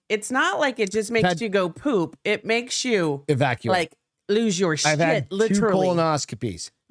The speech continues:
Speaker 2: You do
Speaker 1: Oh.
Speaker 2: not wanna go through that. I mean, like,
Speaker 1: Don't talk about it, 'cause I
Speaker 2: you've
Speaker 1: just
Speaker 2: gotta
Speaker 1: am signing
Speaker 2: do
Speaker 1: up.
Speaker 2: one,
Speaker 1: I'm
Speaker 2: and that's
Speaker 1: getting ready
Speaker 2: fine,
Speaker 1: to
Speaker 2: but that's
Speaker 1: sign up
Speaker 2: 'cause
Speaker 1: for
Speaker 2: of
Speaker 1: one.
Speaker 2: age, right? But it's not something you do voluntarily. You do it
Speaker 1: No.
Speaker 2: every five fucking
Speaker 1: There's
Speaker 2: years.
Speaker 1: things that you can do so that you don't have to eat some more fiber, bitches.
Speaker 2: Ship your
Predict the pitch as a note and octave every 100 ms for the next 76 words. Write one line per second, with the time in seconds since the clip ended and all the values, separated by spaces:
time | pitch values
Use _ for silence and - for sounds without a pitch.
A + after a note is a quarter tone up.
0 | - C3+ G3 G#3 G#3 F3 F3+ E3+ F3 D#3+
1 | C#3+ C#3+ C3 A#2+ G2+ G2+ - D#3+ D#3+ B2
2 | C3 C#3 D#4 F#4 F#4+ G4 G4+ F4 D4+ C4+
3 | C#4 A3+ - A#3+ A#3 F#3+ G#3+ F#3 F3 E3
4 | E3 E3 D#3+ D#3 - C#4 B3+ C#3+ C#3+ C#3+
5 | C#3+ D3+ A#3+ B3 D3 A2 B2 - G3+ -
6 | _ C3+ C3 - _ - G#3 A#3+ B3+ C4+
7 | C4 B3+ A#3 G3+ C4 F3+ G#3 A3 G#3 E3+
8 | - G3+ A3 A3+ F3 A2 G2 D#3+ F3 G#3
9 | F#3+ F#3+ E3+ D3 A#2+ _ - E3 D#3+ D#3+
10 | C#3 D#3+ D4 - - D4+ E4 E4+ D4+ D4
11 | C4+ A#3+ G3 B3+ - A#3+ G3 F#3 F3 G#3
12 | A3+ A#3+ C#4+ - - A3 C4+ - D#4 C4+
13 | - D#3 A#3+ B3+ E3+ D#3+ D#3+ G3 G#3+ A3+
14 | - - - - A#2+